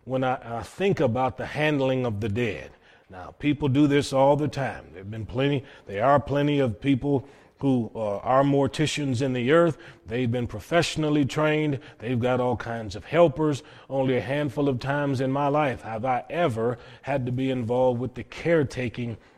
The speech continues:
of the dead. But I do recall one occasion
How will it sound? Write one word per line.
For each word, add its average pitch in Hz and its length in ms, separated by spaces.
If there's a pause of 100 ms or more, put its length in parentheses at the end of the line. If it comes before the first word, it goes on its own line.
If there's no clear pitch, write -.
(120)
of 113 240
the 117 80
dead. 110 540 (340)
But 113 120
I 110 80
do 143 280
recall 135 640
one 165 280
occasion 123 640